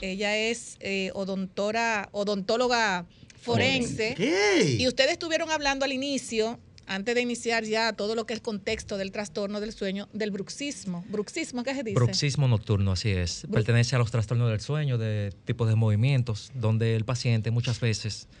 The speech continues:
Speaker 3: presenta micro despertares. Cuando les realizamos la polisomnografía, que es el estudio del sueño diagnóstico en la clínica,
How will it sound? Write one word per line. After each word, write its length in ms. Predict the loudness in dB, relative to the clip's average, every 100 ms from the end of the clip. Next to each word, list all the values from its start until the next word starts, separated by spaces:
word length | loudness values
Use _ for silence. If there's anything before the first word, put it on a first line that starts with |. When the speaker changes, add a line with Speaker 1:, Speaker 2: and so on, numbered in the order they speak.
| -20 -20 -20 -20 -8
Speaker 3:
presenta 580 | 0 0 4 2 2 0
micro 580 | 2 2 2 -2 -2 0
despertares. 640 | 0 0 -2 0 0 0
Cuando 180 | 2 2
les 140 | 4 4
realizamos 520 | 2 0 0 -2 -2
la 140 | -2
polisomnografía, 1000 | -2 0 0 0 0 2 0 0 -2 -2
que 80 | -2
es 100 | 0
el 80 | 0
estudio 280 | 2 4 4
del 100 | 4
sueño 400 | 2 4 2 0
diagnóstico 680 | 2 6 6 4 -2 -6 -10 -10 -2
en 120 | 0
la 60 |
clínica, 400 | 2 4 2 0